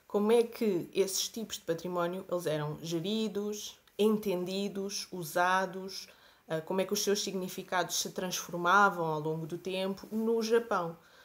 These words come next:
O meu foco era o que é que isto é para os japoneses hoje, <laughs> para que é que lhes serve, como é que é usado, como é que é explicado. Não só qual é a sua história per se, mas quais são as múltiplas camadas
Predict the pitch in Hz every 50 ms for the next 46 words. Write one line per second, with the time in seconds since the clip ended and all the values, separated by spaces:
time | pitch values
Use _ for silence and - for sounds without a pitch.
0 | - - _ _ 160 170 170 175 175 - - 185 175 175 180 - 180 175 175 170
1 | 180 180 - 175 170 - 202 190 196 - 196 - - - 180 160 151 151 165 165
2 | 165 165 170 156 - 180 185 190 202 208 214 208 - - - - - - _ _
3 | _ _ - 196 196 196 208 214 208 - - - - - - - _ _ - -
4 | - - 151 - - 175 160 - - - 185 185 190 196 190 - - 175 165 156
5 | 156 - 156 160 165 160 156 175 170 175 175 170 - - - 160 147 147 175 170
6 | - - 165 165 - 160 156 160 160 160 160 - - - - - - - - _
7 | _ _ 202 208 214 - 233 226 - 208 196 185 180 175 170 - - 160 156 156
8 | - - 170 170 170 170 185 208 202 - 156 156 - - - 175 175 175 175 170
9 | 170 175 170 - - - _ _ _ _ _ - 180 180 - 196 180 180 180 185
10 | - - 175 170 175 185 185 185 - 196 190 180 175 175 175 - - 180 160 156
11 | 160 175 208 226 214 214 220 226 233 233 - - - -